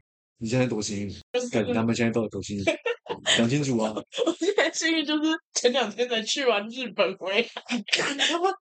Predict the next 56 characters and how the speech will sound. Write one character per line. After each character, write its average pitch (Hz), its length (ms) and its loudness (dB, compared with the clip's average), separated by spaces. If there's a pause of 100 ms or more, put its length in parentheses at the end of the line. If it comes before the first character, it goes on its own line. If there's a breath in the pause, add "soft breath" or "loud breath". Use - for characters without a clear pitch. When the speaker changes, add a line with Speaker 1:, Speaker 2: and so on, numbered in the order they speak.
(580)
Speaker 1:
这 - 140 0
个 139 100 6
先 139 140 2
生 131 160 -2
我 104 40 -6
知 - 120 -10
道。 104 180 0 (180)
Speaker 2:
好 - 160 4
爽 - 460 0 (160)
哦。 214 140 -8
Speaker 1:
现 139 120 2
在 131 60 4
提 123 160 -4
起 110 140 -6
我 98 80 0
还 98 60 0
是 110 100 -4
很 101 120 -4
爽， - 240 -6 (140)
因 120 80 2
为 120 60 8
我 - 40 0
没 95 120 -2
去， - 280 -8 (140)
好 - 240 0
不 - 180 2
好？ - 120 -2
Speaker 2:
很 - 20 -6
爽 349 220 0
耶。 285 320 0 (240)
而， - 80 -2 (160)
而 - 80 6
且 339 140 2 (120)
我 233 120 0
去 359 160 -2
的 269 180 2
时 233 80 -6
候 269 180 2
还 214 160 -4
只 208 140 -10
有 202 160 2
三 208 320 -2
个 208 160 2
人， 160 200 -4 (140)
就 226 100 2
是 254 140 0
加 220 260 0
我 208 200 -2
只 - 140 -6
有 175 120 -2
三 180 260 -2
个 170 120 0
人， - 120 0
是 226 140 -6
一 240 100 2
个 208 160 2